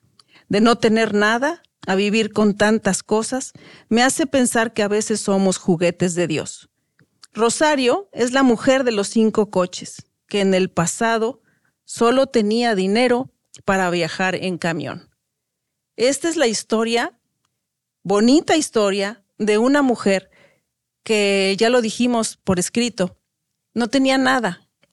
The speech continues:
y viajaba y se conformaba y no tenía otra opción más que transportarse en un camión.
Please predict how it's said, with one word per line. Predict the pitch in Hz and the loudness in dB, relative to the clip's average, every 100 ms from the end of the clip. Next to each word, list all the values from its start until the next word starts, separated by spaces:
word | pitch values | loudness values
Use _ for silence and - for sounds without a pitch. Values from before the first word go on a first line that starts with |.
| - | -8
y | 214 208 202 | -4 -2 -2
viajaba | 190 196 - 226 220 233 | 0 0 2 0 2 0
y | 240 | -2
se | 214 190 | -4 -6
conformaba | 190 190 196 196 208 226 220 208 214 | -4 -2 -2 0 2 2 2 0 -2
y | 208 190 190 180 | -4 -6 -8 -4
no | 208 | -2
tenía | 220 220 226 233 214 | 0 2 2 2 0
otra | 202 | 0
opción | 196 196 247 247 269 - | -4 -2 0 0 -2 -6
más | 233 190 180 180 | -4 -2 -2 -4
que | - 196 | -6 -6
transportarse | 190 185 185 - 185 180 190 185 - 226 - | -2 -4 -4 -4 -4 -2 -2 -2 -4 -6 -4
en | 190 | -4
un | 180 | -4
camión. | 175 175 170 175 170 | -2 -2 -2 -4 -8